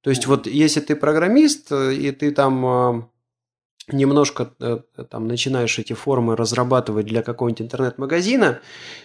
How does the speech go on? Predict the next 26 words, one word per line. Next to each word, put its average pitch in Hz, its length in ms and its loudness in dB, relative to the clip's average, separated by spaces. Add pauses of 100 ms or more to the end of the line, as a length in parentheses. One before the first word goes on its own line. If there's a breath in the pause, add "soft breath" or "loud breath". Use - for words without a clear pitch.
(140)
то 226 200 2
ты - 160 -2
в - 60 -6
какой-то 156 380 0
момент 190 320 4
понимаешь, 143 380 4
что 113 180 -8
вот, 107 260 -4
э, 113 140 -4
было 160 240 6
бы 117 100 4
неплохо, 147 540 2
например, 117 520 0 (360 loud breath)
а, 110 320 0
э, 113 280 -4
людям, 120 560 2 (260 soft breath)
а, 101 300 -4
помогать, 127 580 0
да, 143 140 4
то 147 100 -10
есть - 140 -8
вот 110 140 -8
если 120 220 -4
он 110 100 0
ввел 117 340 2
МО, 247 600 4